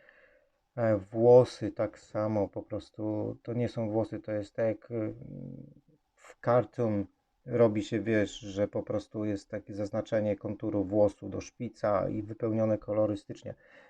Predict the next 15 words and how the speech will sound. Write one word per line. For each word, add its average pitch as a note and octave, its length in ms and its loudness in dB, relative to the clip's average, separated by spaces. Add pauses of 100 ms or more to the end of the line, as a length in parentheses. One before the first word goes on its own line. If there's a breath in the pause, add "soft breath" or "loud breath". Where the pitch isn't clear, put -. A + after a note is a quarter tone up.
Więc - 120 -14
on G#2 120 -2
tutaj G2+ 240 -4
coś - 180 -12
takiego G2+ 400 -6
próbował G2+ 480 2
zrobić, G2 460 -2
co G2 200 -10
jest F#2+ 260 -8
po - 80 -20
prostu - 280 -14
karygodne G2+ 760 0 (260)
w G2+ 120 -14
robieniu G2+ 360 -4
tatuażu. G2 680 -4